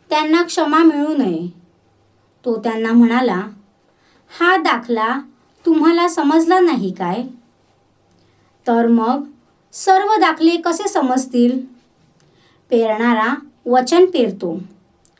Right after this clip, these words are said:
वाटेवर वचन पेरले जाते, तेथील लोक हे आहेत की, त्यांनी ऐकल्याबरोबर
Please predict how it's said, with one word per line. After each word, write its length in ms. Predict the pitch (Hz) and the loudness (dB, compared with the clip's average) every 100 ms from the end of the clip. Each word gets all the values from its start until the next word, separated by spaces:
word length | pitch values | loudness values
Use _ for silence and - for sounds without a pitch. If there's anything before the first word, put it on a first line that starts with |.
| _ _ _ _ - | _ _ _ _ -2
वाटेवर 640 | 277 277 269 359 392 403 | 0 2 0 0 2 2
वचन 400 | 302 269 320 330 | 0 0 2 2
पेरले 420 | 330 262 247 277 | 2 0 2 0
जाते, 540 | 285 226 - 196 240 254 - _ _ _ _ _ _ - | 0 -2 -2 -6 -6 -10 -20 _ _ _ _ _ _ -2
तेथील 460 | 226 226 285 262 | -2 0 -4 0
लोक 320 | 269 277 262 - _ _ _ _ _ | 2 2 2 -2 _ _ _ _ _
हे 180 | 370 392 | 0 0
आहेत 380 | 330 294 294 330 | 2 0 0 0
की, 480 | - 240 233 320 - _ _ _ _ _ _ _ - | -2 -4 -4 -4 -10 _ _ _ _ _ _ _ -8
त्यांनी 420 | 311 311 320 392 | -2 4 6 4
ऐकल्याबरोबर 960 | 440 277 254 269 269 247 285 269 220 | 2 -2 -2 0 0 0 0 0 0